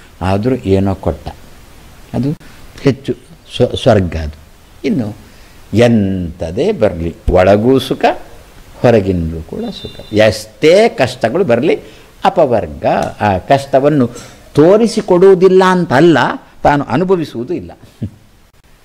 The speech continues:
ನಮ್ಮಲ್ಲಿ ಅದು ಈಗ ಹೇಗೆ ಆಗಿದೆ ಅಂದರೆ, ನಾವು ಒಳಗಿಂದ ಅನುಭವಿಸ್ತೇವೆ, ಆ ದುಃಖವನ್ನು ತೋರಿಸಿಕೊಡೋಲ್ಲ. ಅಪ್ಪ ಒಳಗಿಂದ ದುಃಖ ಪಡ್ತಾರೆ,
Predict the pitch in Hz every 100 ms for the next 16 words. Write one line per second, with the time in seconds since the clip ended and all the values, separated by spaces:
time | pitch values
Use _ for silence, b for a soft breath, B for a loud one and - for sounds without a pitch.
0 | _ 117 147 180 185 180 185 180 180 180
1 | 170 160 170 143 143 - 170 208 196 190
2 | 175 151 - 123 123 180 - - - 135
3 | 143 175 - 160 156 - 139 104 95 90
4 | 82 82 - b b 135 143 - 175 160
5 | 165 165 156 - 127 160 185 175 135 -
6 | 98 92